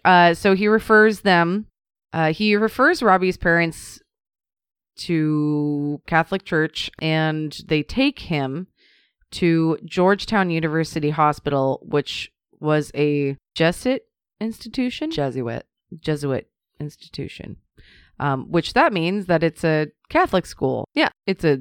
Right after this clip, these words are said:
Speaker 1: school for Jesus.
Speaker 2: Yes.
Speaker 1: And members are called Jesuits.
Speaker 2: Yeah. Haven't
Speaker 1: Yay.
Speaker 2: you, don't you remember, like, in, uh, in high school, there was always, like, the Jesuit sport teams were always, like, way better 'cause it was, like, private schools and stuff?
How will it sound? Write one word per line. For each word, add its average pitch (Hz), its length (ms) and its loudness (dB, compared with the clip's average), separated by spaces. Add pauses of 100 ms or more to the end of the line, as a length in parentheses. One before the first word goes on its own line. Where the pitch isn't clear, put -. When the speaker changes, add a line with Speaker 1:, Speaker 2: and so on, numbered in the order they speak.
Speaker 1:
school - 320 0
for 330 160 -6
Jesus. - 720 -6
Speaker 2:
Yes. - 320 -6
Speaker 1:
And 165 120 -2
members 160 460 0
are 202 100 -2
called 185 240 2
Jesuits. 135 580 -6 (120)
Speaker 2:
Yeah. 240 160 0 (1600)
Haven't 240 280 0
Speaker 1:
Yay. 269 100 -2
Speaker 2:
you, - 40 -8
don't 240 260 -4
you 294 100 0
remember, 247 440 0
like, 214 300 -2
in, 196 200 -4
uh, 165 400 -4
in 180 200 -4
high 175 180 -4
school, 180 560 -2 (220)
there 180 180 0
was 170 100 0
always, 165 320 -2
like, 156 380 -4 (220)
the 180 160 -4
Jesuit 160 480 -2
sport - 300 -4
teams 170 320 -8
were 165 140 -4
always, 151 240 -4
like, 156 160 -8
way 143 200 -2
better 143 420 -4 (260)
'cause 165 160 -8
it 147 80 -6
was, 143 140 -10
like, 143 180 -8
private 127 400 -6
schools 131 460 -6
and 139 140 -10
stuff? 143 260 -4